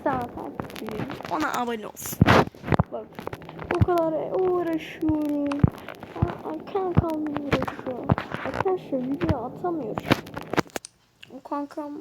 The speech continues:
bilenler belki bilir. Ahmet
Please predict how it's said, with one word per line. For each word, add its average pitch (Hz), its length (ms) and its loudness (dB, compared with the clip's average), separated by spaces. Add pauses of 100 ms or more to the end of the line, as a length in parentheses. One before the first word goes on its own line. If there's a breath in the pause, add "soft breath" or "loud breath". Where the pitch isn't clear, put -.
(200)
bilenler 277 720 -4
belki 269 420 0
bilir. - 440 -8 (1500 soft breath)
Ahmet 233 340 -8